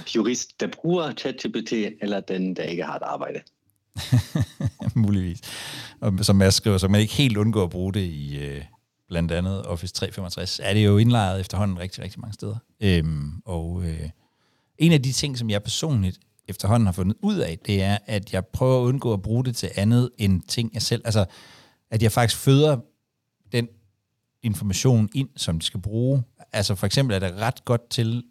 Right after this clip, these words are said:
Speaker 2: når vi har siddet her og snakket sammen, så får jeg en transkribering af, hvad vi har, øh, hvad der er blevet talt, hvad der er blevet sagt, og så smide det ind og få et resume. Så det er de gode til, øh, hvis jeg ikke kan huske, hvad, I, hvad der, hvad der er blevet sagt.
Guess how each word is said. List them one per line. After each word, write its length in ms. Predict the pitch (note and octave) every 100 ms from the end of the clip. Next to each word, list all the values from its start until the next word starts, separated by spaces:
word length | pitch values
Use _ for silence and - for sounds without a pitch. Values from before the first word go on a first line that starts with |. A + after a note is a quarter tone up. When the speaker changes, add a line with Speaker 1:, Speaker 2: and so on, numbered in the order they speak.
| _
Speaker 2:
når 80 | G2+
vi 120 | G2
har 80 | G2
siddet 280 | - B2+ C3
her 280 | C3+ A#2+ F#2 -
og 120 | F#2+
snakket 320 | G#2+ G#2+ A#2+
sammen, 300 | G#2+ A2 F#2 - _ _ -
så 100 | B2
får 220 | C3+ A2+
jeg 220 | G#2+ A#2 -
en 220 | F#2+ F#2
transkribering 800 | - F#2 - F#2 A#2 A2 E2 F2
af, 180 | F2+ G2+
hvad 160 | F2+
vi 160 | E2+ E2
har, 380 | D#2 D#2 D2 -
øh, 60 | D2+ _ _
hvad 100 | F#2
der 60 | E2+
er 60 |
blevet 220 | - E2+
talt, 240 | - B2+ A#2
hvad 100 | G#2
der 60 |
er 60 | F2+
blevet 220 | - E2
sagt, 420 | - C#3 - - - _ _ _ _
og 60 | A#2
så 100 | A#2
smide 260 | - B2
det 80 | G#2+
ind 180 | G#2+ A#2+
og 60 | G#2
få 100 | A2+
et 80 |
resume. 440 | F2 - F2+ G#2+ C#3+ - _ _ _
Så 140 | - F2+ -
det 80 | G#3+
er 40 |
de 80 | D#3+
gode 220 | - F#2
til, 220 | - - - _ _ _ B2
øh, 640 | G#2+ F#2 E2 D#2+ D#2 D#2
hvis 220 | D#2+ E2+ F#2
jeg 240 | E2+ E2
ikke 140 | F#2+
kan 140 | - F2+
huske, 220 | G#2 -
hvad, 120 | F#2 D#2+
I, 240 | D#2 F2
hvad 120 | F2+ F2
der, 240 | F2 D#2+ -
hvad 100 | F2+
der 80 |
er 60 | F2
blevet 200 | - -
sagt. 300 | - F#2+